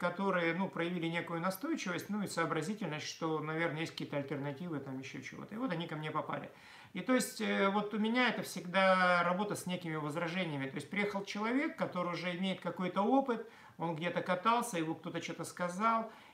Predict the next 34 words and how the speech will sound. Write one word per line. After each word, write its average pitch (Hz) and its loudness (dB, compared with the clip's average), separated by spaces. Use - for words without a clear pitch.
и 180 -2
вот 170 -2
здесь 214 -2
начинается, 175 0
ну, 196 0
то 170 -2
есть - -4
особенность 165 -2
взрослых 175 -2
какая? 170 4
У 156 2
них, 202 -2
э, 170 -4
всегда 170 -4
есть 185 -2
какие-то 175 -4
мысли 190 0
на 151 -4
эту 151 -4
тему, 151 -2
то - -12
есть 147 -6
они 160 -4
уже 160 -2
знают, 208 2
как 165 -2
это 147 -2
работает, 156 -2
ну, 165 -4
теоретически, 160 -4
они 175 -6
постоянно 180 -2
тебя 156 0
сравнивают. 147 0